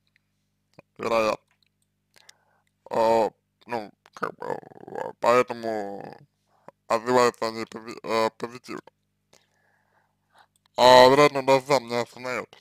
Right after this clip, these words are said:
Я не знаю, э, во-первых, э, вот, э, вы говорите, что были у психолога, а сколько вы были у психолога, сколько он консультировался, это раз.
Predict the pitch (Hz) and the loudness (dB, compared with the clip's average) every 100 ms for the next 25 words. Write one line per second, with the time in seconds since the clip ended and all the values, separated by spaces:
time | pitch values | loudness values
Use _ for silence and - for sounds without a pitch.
0 | _ _ 107 117 117 120 123 131 113 107 | _ _ -14 -4 -4 -4 -4 0 0 0
1 | 104 101 64 57 85 82 - 110 123 117 | -6 -10 -12 -10 -8 -8 -4 -4 -2 0
2 | 110 - - - 113 113 110 107 110 107 | -2 -4 -14 -2 0 2 2 0 -6 -8
3 | - 101 104 104 98 95 90 - - - | -12 -12 -8 -8 -8 -10 -12 -14 -16 -14
4 | 110 113 95 117 117 - - 107 117 117 | -10 -8 -2 -2 -4 -10 -12 -12 -10 -10
5 | 113 - - 175 196 156 104 104 - 123 | -12 -16 -10 -6 -4 -4 -2 -2 -4 -10
6 | 113 123 117 110 110 110 104 - - 180 | -8 -8 -6 -8 -8 -12 -14 -14 -6 -4
7 | 170 117 - 131 110 - 76 92 _ - | -4 -8 -8 -8 -8 -12 -14 -16 _ -20
8 | - - _ _ - 120 117 120 - 113 | -20 -20 _ _ -20 -16 -14 -14 -12 -8
9 | 104 104 - 110 - 151 170 | -6 -8 -8 -10 -6 0 2